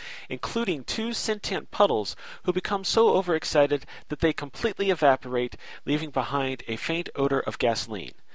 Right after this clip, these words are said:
That has nothing to do with the story, I just thought it was kinda funny. Anyway, Mongul eventually knocks Superman through another wall and into what appears to be the monitoring room,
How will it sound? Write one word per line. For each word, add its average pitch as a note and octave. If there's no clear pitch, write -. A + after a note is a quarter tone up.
That F#3
has D#3
nothing D3
to B2
do A#2+
with G#2+
the -
story, C#3+
I B2
just A#2+
thought A2+
it -
was -
kinda -
funny. -
Anyway, E3+
Mongul G#3
eventually G#3+
knocks E3+
Superman C#3
through C3+
another D#3+
wall G2
and A#2+
into C#3
what B2+
appears B2+
to -
be A#2+
the G#2+
monitoring B2
room, F2+